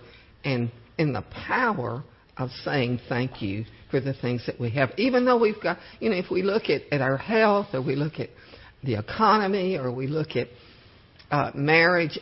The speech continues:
any of those th-, issues that are on the table today that we are dealing with, we have to thank God that He provided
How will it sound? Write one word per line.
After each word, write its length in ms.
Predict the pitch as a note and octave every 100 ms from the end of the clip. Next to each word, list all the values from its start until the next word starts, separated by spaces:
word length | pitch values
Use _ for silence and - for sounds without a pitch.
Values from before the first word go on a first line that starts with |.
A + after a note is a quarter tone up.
| -
any 240 | C4 C4
of 100 | A3+
those 280 | F#3+ F#3 -
th-, 160 | E3+ D#3
issues 500 | D#3 D#3 - B2+ -
that 100 | C3+
are 140 | C#3
on 120 | C#3+
the 100 | C3+
table 380 | A2+ D3+ C#3 A#2+
today 320 | C3+ B2 A2
that 180 | B2 A#2+
we 160 | C3 D3+
are 140 | D3
dealing 560 | C3 D3+ D#3 D3+ A2+ C3
with, 240 | G#2+ - G#2+ - - - -
we 200 | F3+ A3
have 240 | G#3+ G3+ -
to 80 | C#3
thank 320 | - C#3+ C#3 A#2+
God 360 | B2 B2 A#2+
that 120 | C#3
He 220 | A2 F3 E3+
provided 800 | - C3 B2 C3 C#3+ F3+ G3